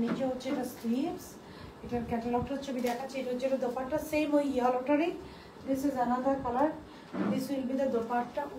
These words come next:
Oops, have a look of this beautiful pure chiffon dupatta. So this is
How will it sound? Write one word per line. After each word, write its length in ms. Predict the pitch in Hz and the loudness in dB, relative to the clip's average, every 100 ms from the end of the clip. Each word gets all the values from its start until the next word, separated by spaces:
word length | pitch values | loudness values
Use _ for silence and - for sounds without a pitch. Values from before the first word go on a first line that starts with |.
| 277 | -6
Oops, 280 | 294 - - - - | -8 -8 -12 -12 -4
have 140 | 247 | -2
a 80 | 247 247 | 0 0
look 120 | 254 | -2
of 40 | 247 233 | -4 -4
this 120 | 220 220 | -4 -6
beautiful 300 | 254 269 269 - | -6 -6 -8 -4
pure 220 | 247 247 | -2 -2
chiffon 320 | 240 240 240 226 | -4 -6 -6 -4
dupatta. 400 | 220 226 220 - - - - - - - - | -4 -6 -8 -10 -10 -12 -16 -16 -16 -16 -10
So 100 | 240 208 | -8 -2
this 140 | 233 - | 0 0
is 120 | 262 | -2